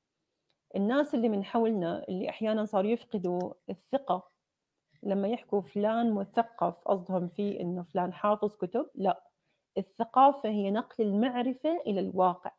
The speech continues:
إلى حيز التطبيق والاستفادة الفعلية. فإذا بدأنا في، في، آم، تكديس المعرفة، إحنا فعليا ما استفدنا منها وما طورناها، وهذا اللي يمكن بحكي عنه مالك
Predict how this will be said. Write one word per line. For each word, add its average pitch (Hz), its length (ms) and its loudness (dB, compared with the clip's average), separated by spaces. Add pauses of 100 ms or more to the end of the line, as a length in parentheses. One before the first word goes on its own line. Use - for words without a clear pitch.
إلى 175 140 -4
حيز 202 360 -2
التطبيق 196 600 -4
والاستفادة 180 640 -4
الفعلية. 185 440 -8 (1500)
فإذا 220 600 4 (100)
بدأنا 269 720 6
في، 233 280 0
في، 208 320 -4 (280)
آم، 175 480 -4 (240)
تكديس 220 720 0 (500)
المعرفة، 233 680 0 (120)
إحنا 233 220 -2
فعليا 226 640 0
ما 202 160 0
استفدنا 180 460 -4
منها 170 380 -10
وما 202 220 0
طورناها، 175 800 -6
وهذا 202 320 2
اللي 202 120 2
يمكن 202 280 -2
بحكي 196 260 -4
عنه 190 220 0
مالك 185 300 -4